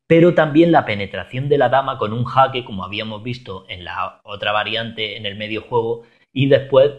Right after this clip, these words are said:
de dar el jaque, si que el rey se moviese, capturar este peón. O sea que esto es lo que planteaba Carlsen. Así que aquí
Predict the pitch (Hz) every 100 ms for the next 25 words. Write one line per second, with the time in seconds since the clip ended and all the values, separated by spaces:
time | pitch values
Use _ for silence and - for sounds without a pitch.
0 | - 117 101 92 101 110 104 - 113 120
1 | 117 101 90 92 87 98 101 110 107 113
2 | 117 127 92 - 92 95 - 95 - 85
3 | 92 95 _ 113 - 98 110 104 - 131
4 | 123 123 135 123 104 104 101 107 113 131
5 | 139 - 117 110 98 98 - 147 139 156
6 | 165 165 - 110 - 156 147 143 143